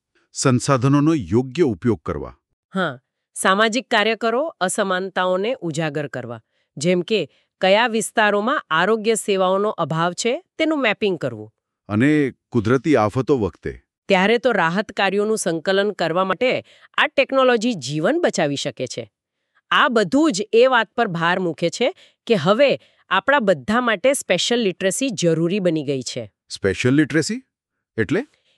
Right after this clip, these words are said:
Speaker 2: એટલે કે ભૌગોલિક માહિતીને સમજવાની અને તેનો વિવેકપૂર્ણ ઉપયોગ કરવાની ક્ષમતા. આપણે ખાલી વપરાશકર્તા નથી.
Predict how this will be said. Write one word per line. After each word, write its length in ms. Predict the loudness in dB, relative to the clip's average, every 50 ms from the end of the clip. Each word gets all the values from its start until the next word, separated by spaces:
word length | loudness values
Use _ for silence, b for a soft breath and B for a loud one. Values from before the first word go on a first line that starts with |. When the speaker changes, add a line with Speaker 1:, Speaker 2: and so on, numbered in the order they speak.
| _ _ -4
Speaker 2:
એટલે 300 | -4 -2 0 -2 -2 -2
કે 180 | -2 -4 -4 -4
ભૌગોલિક 640 | -2 2 2 4 4 6 4 4 4 2 0 -2 -4
માહિતીને 600 | -2 0 0 0 0 0 -2 -2 -2 -2 -2 -2
સમજવાની 720 | -4 -4 -4 -2 -2 -2 -2 -2 -2 -2 -2 -2 -4 -6 b b b b b b b
અને 220 | -2 2 2 2 2
તેનો 300 | 4 2 2 2 2 2
વિવેકપૂર્ણ 800 | 2 0 2 4 4 4 4 2 _ 0 2 4 4 2 2 0 0
ઉપયોગ 460 | -2 -2 0 2 2 2 2 0 -2
કરવાની 420 | -2 -2 -2 -2 -2 -4 -6 -6
ક્ષમતા. 440 | -8 -8 -8 -8 -8 -10 -10 -12 -12 b b b b b b b 0
આપણે 300 | 0 2 2 2 -2 0
ખાલી 280 | 2 2 2 2 2
વપરાશકર્તા 840 | 2 2 2 2 2 2 2 2 0 0 2 0 0 2 0 0 2
નથી. 380 | 2 2 0 0 0 -2 -4